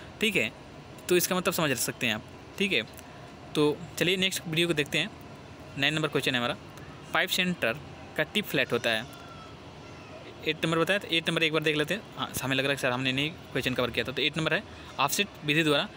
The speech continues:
taper turning के लिए ball center का प्रयोग करते हैं, यहाँ पे याद रखिएगा। और next question है nine number का, ball center का प्रयोग टिप, अ, का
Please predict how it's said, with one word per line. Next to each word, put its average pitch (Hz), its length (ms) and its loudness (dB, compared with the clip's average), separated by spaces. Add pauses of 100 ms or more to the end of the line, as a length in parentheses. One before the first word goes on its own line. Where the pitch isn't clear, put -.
(160)
taper 160 200 2
turning 165 260 2
के 170 80 2
लिए 196 60 2
ball 131 180 2
center 139 220 0
का 139 60 -2
प्रयोग 135 200 0
करते 143 200 0
हैं, 170 100 2
यहाँ 123 120 2
पे 135 80 0
याद 127 140 2
रखिएगा। 143 360 0 (400)
और 123 80 4
next 151 240 0
question 160 240 2
है 165 60 2
nine 151 220 2
number 151 200 2
का, 190 160 0 (340)
ball 147 200 4
center 170 260 2
का 160 100 2
प्रयोग 143 300 2 (380)
टिप, 202 120 0 (260)
अ, 143 100 2
का 143 200 2